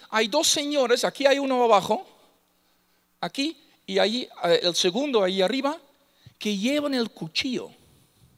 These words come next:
El cuchillo con que mataron a ocho venado. O sea, en la ceremonia, la toma de posesión,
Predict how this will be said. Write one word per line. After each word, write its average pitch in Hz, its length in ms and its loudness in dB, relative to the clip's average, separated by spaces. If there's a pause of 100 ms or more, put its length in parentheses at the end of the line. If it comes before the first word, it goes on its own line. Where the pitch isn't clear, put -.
(600)
El 185 200 -4
cuchillo 240 500 -8
con 165 140 -10
que 208 140 -6
mataron 185 540 -8
a 139 80 -10
ocho 151 260 -12
venado. 110 340 -16 (1300)
O 147 60 -10
sea, - 220 -4
en 269 140 -4
la 349 100 -4
ceremonia, 233 600 -4
la 143 60 -14
toma 285 220 -10
de 370 80 -6
posesión, 214 500 -10